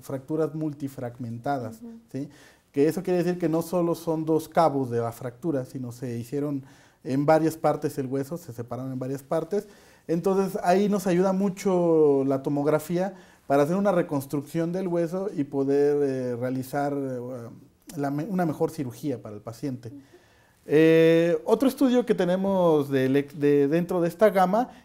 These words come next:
Speaker 1: es la resonancia magnética. La resonancia magnética no es el estudio de elección para ver el hueso, para observarlo. Más que nada nos ayuda la resonancia magnética para observar las partes blandas,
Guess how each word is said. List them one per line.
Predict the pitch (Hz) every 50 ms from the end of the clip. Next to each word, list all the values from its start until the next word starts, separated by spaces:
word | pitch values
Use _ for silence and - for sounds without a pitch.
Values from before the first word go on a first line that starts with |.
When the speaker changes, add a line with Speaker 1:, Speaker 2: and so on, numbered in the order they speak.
| _ -
Speaker 1:
es | 160 156
la | 180 170
resonancia | 165 156 139 - - 147 139 139 143 143 - 160 143
magnética. | 156 160 165 - 220 247 233 240 220 170 - 170 160 160 - - - - - - _ -
La | - 165 190 208
resonancia | 208 214 214 247 233 233 254 262 262 320
magnética | 294 285 240 208 208 202 208 - - 233 220 - 247 247 247 240 202 - - -
no | 214 190 202 214 226 240
es | 240 233 277
el | 254 196
estudio | 180 190 - 214 214
de | 214 208
elección | 185 165 151 - - - 190 180 190 202 185
para | - 202 175 160 151 147 143 143 139 135 135 131 131 127 131
ver | 143 165 175 170
el | 170 160 160 151
hueso, | 151 175 180 175 175 - 135 117
para | 117 123 123 123
observarlo. | 120 117 - 143 135 135 143 165 170 165 151 123 113 - - - - - - - _ -
Más | 156 170 196 -
que | - 247
nada | 220 208 202 196 202 196
nos | 180 165 - 190
ayuda | 175 175 202 214
la | 220 202
resonancia | 190 175 - 185 175 175 175 214
magnética | 196 202 202 196 190 190 180 208 202 - 190 175
para | 165 143 139
observar | 127 - - 147 135 139 147 151
las | 156 147 -
partes | - - 139 131 135 - 139 139 131
blandas, | 135 147 160 170 170 160 139 123 117 117